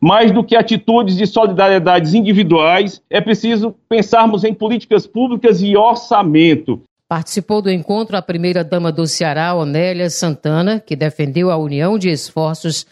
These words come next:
Speaker 2: para reduzir os efeitos causados pela pandemia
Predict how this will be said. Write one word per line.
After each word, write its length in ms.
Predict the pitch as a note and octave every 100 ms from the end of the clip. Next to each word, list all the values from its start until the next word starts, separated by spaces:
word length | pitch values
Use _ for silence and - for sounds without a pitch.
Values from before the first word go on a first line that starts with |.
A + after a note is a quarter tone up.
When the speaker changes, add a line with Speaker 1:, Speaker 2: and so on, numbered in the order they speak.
| _
Speaker 2:
para 120 | F3+
reduzir 540 | G3 B3+ B3+ G#3+ F3 C4+
os 140 | A3+
efeitos 480 | A3 - F3+ F#3+ -
causados 640 | G3+ D#3 B2+ C3 C#3+ D3+ -
pela 260 | E3 C#3+
pandemia 880 | C3 - A3+ A3 F#3 C#3+ D3 D#3 D#3+